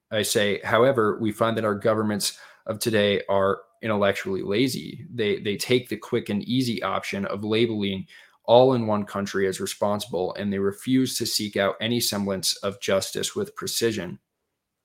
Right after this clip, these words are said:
And as a result of this asymmetrical response of killing innocents as proxies for actual guilty parties, the governmental officials who might have originally identified and, and were potentially responding to legi-,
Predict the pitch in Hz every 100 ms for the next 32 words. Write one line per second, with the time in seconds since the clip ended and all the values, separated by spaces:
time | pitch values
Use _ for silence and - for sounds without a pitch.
0 | _ _ - 120 120 117 120 110 127 131
1 | - 127 113 110 - 120 120 117 113 -
2 | 101 107 104 - 107 113 107 95 - 107
3 | 98 - 135 - 104 101 104 - - 107
4 | 117 - 92 101 - - - - 127 104
5 | 104 - 113 104 101 98 98 - 123 95
6 | 92 - - - _ - 123 120 139 127
7 | 123 127 110 107 117 107 - 104 101 117
8 | 120 113 107 101 104 110 107 92 101 110
9 | 120 - 98 95 95 - - - _ -
10 | 107 98 - 101 101 - _ 120 127 135
11 | 127 107 101 - 110 117 120 107 107 104
12 | 98